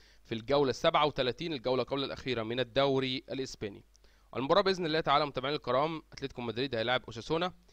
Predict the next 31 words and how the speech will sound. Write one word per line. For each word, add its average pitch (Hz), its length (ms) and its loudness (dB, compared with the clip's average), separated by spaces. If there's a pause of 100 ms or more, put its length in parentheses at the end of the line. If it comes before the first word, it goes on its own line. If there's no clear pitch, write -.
(280)
اليوم 147 360 2
الساعة 143 300 2
ستة 165 340 -2
ونص 139 360 -2
مساء 127 440 -4
بتوقيت 117 460 -4
مصر 156 420 -2
وليبيا 135 560 0
والسودان. 120 400 -4 (680)
المباراة 135 260 4
موعدة 156 180 6
الساعة 147 220 0
سبعة 139 260 2
ونص 135 220 -2
مساء 135 260 -2
بتوقيت 123 380 -4
مكة 143 200 -4
المكرمة، 127 540 0
السعودية 127 400 -2
والكويت 131 380 0
وقطر 139 340 0
والبحرين 127 440 -2
واليمن 123 340 2
والعراق 117 480 4 (560)
وسوريا 156 420 4
والأردن 139 400 2
وفلسطين 147 680 -4
ولبنان، 120 380 0
سبعة 147 280 2
ونص 143 220 -4
مساء. - 280 -8